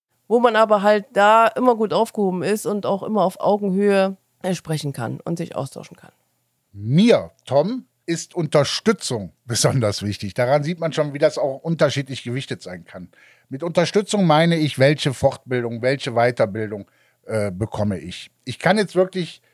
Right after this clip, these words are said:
Speaker 2: nicht von Jugendämtern sprechen, weil wir nie bei einem Jugendamt waren. Aber ich kann es mir einfach nicht vorstellen, dass Jugendämter dieses Maß an, an, an Unterstützung bieten. Da wäre zum Beispiel einmal die Fachberatung. Wir haben, was man ja eben ja schon gesagt hatte,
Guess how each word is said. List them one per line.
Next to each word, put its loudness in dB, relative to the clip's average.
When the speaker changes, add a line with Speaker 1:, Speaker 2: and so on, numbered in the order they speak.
Speaker 2:
nicht -2
von 0
Jugendämtern -2
sprechen, -2
weil 4
wir 4
nie 2
bei 6
einem 2
Jugendamt 0
waren. 2
Aber 0
ich -4
kann 0
es -6
mir 0
einfach 0
nicht 0
vorstellen, 0
dass -2
Jugendämter 0
dieses 0
Maß 2
an, 0
an, -2
an -6
Unterstützung -2
bieten. -10
Da 2
wäre 2
zum -4
Beispiel 2
einmal 0
die -4
Fachberatung. -4
Wir -2
haben, 0
was 2
man -2
ja 0
eben -6
ja -2
schon -2
gesagt 0
hatte, 0